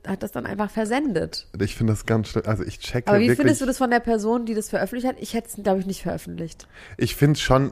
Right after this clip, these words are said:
Speaker 2: eine Arschlochaktion, weil letztendlich kann man erkennen, dass dieser Mann jetzt nicht so, äh, Social Media und, und Handyaffin
Speaker 1: Aber
Speaker 2: ist.
Speaker 1: ich meine, was hat die Bild dafür gezahlt, ne?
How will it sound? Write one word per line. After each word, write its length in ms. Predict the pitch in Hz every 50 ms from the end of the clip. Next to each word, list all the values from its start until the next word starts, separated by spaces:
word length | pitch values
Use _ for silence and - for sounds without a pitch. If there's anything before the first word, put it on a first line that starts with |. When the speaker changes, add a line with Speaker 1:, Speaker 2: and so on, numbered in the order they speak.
| - -
Speaker 2:
eine 240 | 117 120 113 - -
Arschlochaktion, 960 | 82 107 117 - - 123 110 - 95 95 - - - - 110 104 101 101 95
weil 120 | 104 104
letztendlich 760 | 107 110 - - - 113 120 117 123 123 - - - - -
kann 160 | - 120 117
man 180 | 123 127 117 110
erkennen, 540 | - 107 104 - - - 107 104 127 123 110
dass 180 | 104 101 -
dieser 240 | - 110 101 107 101
Mann 340 | 95 95 92 104 107 95 -
jetzt 260 | - 98 - - -
nicht 160 | 113 113 110 -
so, 500 | - - 104 113 117 120 - - 80 95
äh, 300 | 87 73 - - - 104
Social 340 | - - 110 101 - 104
Media 440 | 101 98 107 107 107 110 98 95 95
und, 420 | 85 - - - 92 95 95 - -
und 260 | - 95 95 92 -
Handyaffin 680 | 101 101 110 110 85 87 90 - - - 101 95 92
Speaker 1:
Aber 160 | - - - 185
Speaker 2:
ist. 80 | 190
Speaker 1:
ich 40 | 185
meine, 220 | 190 190 196 190
was 100 | 180 185
hat 140 | - 196 180
die 40 | 196
Bild 140 | 175 180 175
dafür 220 | 185 175 - 175
gezahlt, 420 | 175 170 - - 180 160 147 151 -
ne? 240 | 160 175 196 190